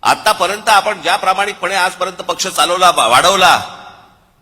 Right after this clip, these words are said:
अनेक लोकांना हे असतं,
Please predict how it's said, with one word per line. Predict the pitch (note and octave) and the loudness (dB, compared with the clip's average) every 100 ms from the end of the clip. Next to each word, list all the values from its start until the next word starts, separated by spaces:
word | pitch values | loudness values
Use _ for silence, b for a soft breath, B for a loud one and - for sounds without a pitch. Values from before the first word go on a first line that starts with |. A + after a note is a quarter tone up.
| _ _ _ _ _ _ _ _ _ _ _ _ _ _ _ _ _ _ _ _ _ _ _ _ _ _ _ _ _ _ _ _ _ _ _ _ _ _ - | _ _ _ _ _ _ _ _ _ _ _ _ _ _ _ _ _ _ _ _ _ _ _ _ _ _ _ _ _ _ _ _ _ _ _ _ _ _ -6
अनेक | D3 E3+ | -2 -2
लोकांना | E3+ F3 F3 E3+ D3+ | -2 -2 0 0 0
हे | D3 | 0
असतं, | E3+ - | -4 -4